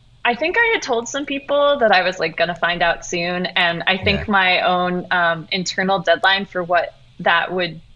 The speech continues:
Speaker 1: be had already passed, so I'd sort of
Speaker 2: Yeah.
Speaker 1: assumed that I had lost. Um, and then, yeah, I, I, uh, I was at work when I found out, and it was a really, again, it was kind of this,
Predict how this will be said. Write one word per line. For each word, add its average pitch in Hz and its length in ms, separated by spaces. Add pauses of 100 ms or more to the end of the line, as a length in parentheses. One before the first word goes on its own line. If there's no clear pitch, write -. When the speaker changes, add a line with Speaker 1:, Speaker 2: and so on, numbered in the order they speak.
(140)
Speaker 1:
be 185 520
had 208 160
already 175 200
passed, - 600
so 196 160
I'd 185 180
sort 185 220
of 131 80
Speaker 2:
Yeah. 160 60
Speaker 1:
assumed 160 500
that 160 160
I 156 180
had 147 380
lost. 170 520 (520)
Um, 165 460 (760)
and 202 160
then, 196 140
yeah, 190 140
I, 170 280 (100)
I, 180 640 (360)
uh, 156 460 (180)
I 202 120
was 202 100
at 196 240
work 185 280
when 175 120
I 165 80
found 151 320
out, 156 380 (280)
and 196 120
it 180 80
was 190 180
a 180 100
really, 170 600 (920)
again, 220 380
it 196 80
was 202 160
kind 240 200
of 254 80
this, - 400